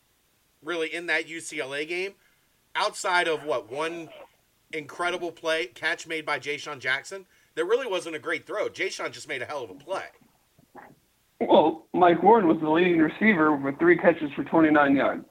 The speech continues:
Speaker 1: Yeah,
Speaker 2: And Des
Speaker 1: so
Speaker 2: threw
Speaker 1: the
Speaker 2: for a hundred, hundred, threw for a hundred and ten yards.
Speaker 1: Yeah.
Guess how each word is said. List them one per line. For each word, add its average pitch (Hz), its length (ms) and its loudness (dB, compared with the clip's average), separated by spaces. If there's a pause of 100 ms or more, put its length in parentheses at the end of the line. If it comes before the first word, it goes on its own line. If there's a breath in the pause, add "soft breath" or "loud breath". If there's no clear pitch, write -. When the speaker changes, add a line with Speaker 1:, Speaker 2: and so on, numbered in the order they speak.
(140)
Speaker 1:
Yeah, 233 180 2
Speaker 2:
And 139 80 4
Des 190 180 8
Speaker 1:
so 196 80 -4
Speaker 2:
threw 185 160 6
Speaker 1:
the - 40 0
Speaker 2:
for 151 120 6
a - 40 0
hundred, 147 440 4
hundred, 175 360 6 (140)
threw 185 140 4
for 156 120 6
a 151 40 6
hundred 160 240 6
and 160 80 0
ten 147 200 4
yards. 113 320 0 (240)
Speaker 1:
Yeah. - 200 -2